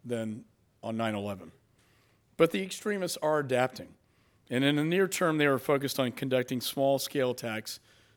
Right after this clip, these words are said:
to keep the Western world on edge. In the medium and long term, though, they are still hell-bent on conducting so-called spectacular attacks against us, as we have seen with the plotting of Al-Qaeda in the Arabian Peninsula,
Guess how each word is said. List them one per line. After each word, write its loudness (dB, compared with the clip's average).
to -8
keep -6
the -2
Western 2
world 0
on -2
edge. -8
In -4
the 0
medium 4
and 2
long 6
term, 0
though, 2
they 4
are 4
still 4
hell-bent 2
on -2
conducting -2
so-called 0
spectacular -4
attacks 0
against -2
us, -10
as 4
we 6
have 2
seen 0
with -4
the -4
plotting 2
of -2
Al-Qaeda 0
in -6
the -4
Arabian -4
Peninsula, -4